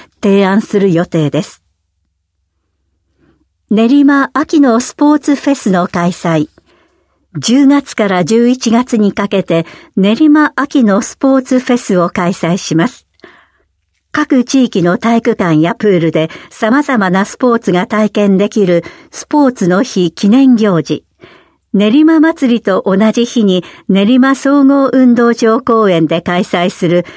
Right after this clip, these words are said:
練馬スポーツ広場。障害のある方もない方も一緒にスポーツを楽しめる練りスポフェスティバルで構成します。十一月十五日から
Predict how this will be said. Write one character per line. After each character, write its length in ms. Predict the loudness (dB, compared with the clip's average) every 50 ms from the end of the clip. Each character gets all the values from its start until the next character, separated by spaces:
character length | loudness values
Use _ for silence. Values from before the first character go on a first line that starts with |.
| -20 -10 -4 -2
練 300 | 0 0 2 2 4 4
馬 200 | 4 2 2 0
ス 140 | -4 -4
ポ 180 | -2 0 0 0
ー 60 | 0
ツ 180 | 0 0 -2 -2
広 340 | -2 -2 -2 0 0 0 -2
場。 180 | -4 -6 -6 _ _ _ _ -20 -20 _ _ _ _ _ _ _ _ _ _ _ _ _ _ _ -10
障 340 | -8 -4 0 0 2 4 4
害 240 | 4 4 4 4
の 300 | 4 2 2 0 0 -2
あ 100 | -2 0
る 140 | 0 0 0
方 320 | -2 -2 -2 -2 -2 0 0
も 160 | 2 2 2
な 160 | 2 2 2
い 80 | 0 0
方 300 | -2 -4 -2 -2 0 0
も 180 | 0 0 -2 -4 -10 -16 -8 -4
一 120 | -4 -2
緒 240 | -2 -2 -2 0 2
に 120 | 2 2 2
ス 140 | 0 -2
ポ 160 | -2 -2 0 0
ー 60 | 0
ツ 160 | -2 -2 -2
を 80 | 0 0
楽 260 | 0 0 0 0 0
し 160 | -2 -2 -2
め 160 | 0 0 2 2
る 180 | 0 0 -2 -4 -8 -18 -20 -20 -8 -4
練 180 | -2 0 2 2
り 160 | 2 0 0
ス 140 | -2 -6 -6
ポ 160 | -2 -2 -2
フ 160 | 0 0 -2
ェ 20 | -4
ス 140 | -4 -4 -4
テ 100 | -4 -2
ィ 40 |
バ 140 | 0 0 0
ル 220 | 0 0 -2 -2 -4 -4 -4
で 140 | -2 -2
構 240 | -2 -2 -2 -2 -2
成 240 | -2 -2 -2 -2 -2
し 180 | -4 -6 -10 -10
ま 120 | -10 -10
す。 180 | -12 -14 -18 _ _ _ _ _ _ _ _ _ _ _ _ _ _ _ _ _ _ _ -8
十 340 | -6 -4 -2 0 2 2 2
一 260 | 2 0 -2 0 0
月 300 | 0 0 0 0 -2 -2
十 220 | 0 0 0 0 0
五 140 | 0 0
日 260 | 0 0 0 -2 -4 -4
か 140 | -2 -2
ら 200 | 0 -2 -2 -4